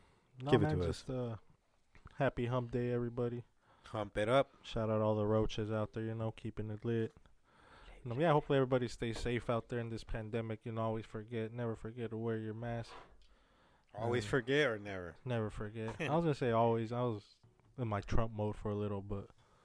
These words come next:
Speaker 1: never forget your
Speaker 2: But then you got sleepy?
Speaker 1: Yeah, I got, that's probably what did it, you know, I'm, I got a little tired. But yeah, dude.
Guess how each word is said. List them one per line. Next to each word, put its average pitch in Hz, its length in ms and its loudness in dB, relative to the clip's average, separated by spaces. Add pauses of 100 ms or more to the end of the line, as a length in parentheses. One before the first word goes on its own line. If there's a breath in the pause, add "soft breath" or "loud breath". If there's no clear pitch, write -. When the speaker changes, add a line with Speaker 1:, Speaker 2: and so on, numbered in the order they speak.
(840 soft breath)
Speaker 1:
never 120 260 0
forget 113 400 -6
your 104 120 -4
Speaker 2:
But 104 120 -2
then 104 100 -2
you 104 60 -4
got 104 160 2
sleepy? 117 560 -4 (300)
Speaker 1:
Yeah, 107 180 -2
I 107 60 -2
got, 104 180 -4 (280)
that's 117 140 2
probably 123 200 8
what 107 180 6
did 127 160 4
it, 117 140 2
you 113 80 0
know, 113 60 0
I'm, 107 200 -2
I 101 240 -8
got 101 100 -4
a - 20 -4
little 95 180 -2
tired. 104 440 -6 (1200 loud breath)
But 113 80 2
yeah, 110 240 6
dude. 117 260 -2